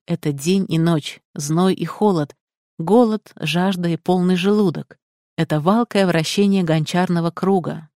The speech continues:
деревянное колесо повозки, кончик тростинки, бороздящий влажную глину, как вол поля. Достоверно известно одно.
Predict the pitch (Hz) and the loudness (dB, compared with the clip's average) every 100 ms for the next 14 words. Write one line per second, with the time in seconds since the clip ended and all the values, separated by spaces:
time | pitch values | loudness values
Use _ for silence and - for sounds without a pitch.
0 | - 160 160 165 180 165 151 156 151 - | -4 -2 0 0 0 0 -2 -2 -2 -4
1 | 160 147 160 208 - 185 170 - _ - | -2 -2 0 -2 -2 -4 -4 -6 _ 0
2 | 254 220 226 - 220 208 - 226 170 151 | 2 2 -2 -2 -2 -2 0 2 2 -2
3 | 151 156 151 180 196 - 190 160 156 156 | 0 0 0 0 -2 -4 -4 -2 -2 0
4 | 170 160 170 180 143 143 - 143 147 160 | -2 0 0 0 0 -6 -8 -6 -4 -2
5 | 160 - 151 156 - 156 - _ _ _ | -4 -4 -4 -4 -6 -12 -20 _ _ _
6 | _ _ _ _ _ _ _ _ _ 156 | _ _ _ _ _ _ _ _ _ -4
7 | 151 - 160 240 226 220 170 147 165 156 | -2 0 2 4 4 2 0 0 -2 -2
8 | 165 - 156 151 151 151 | -4 -2 -2 0 -2 -6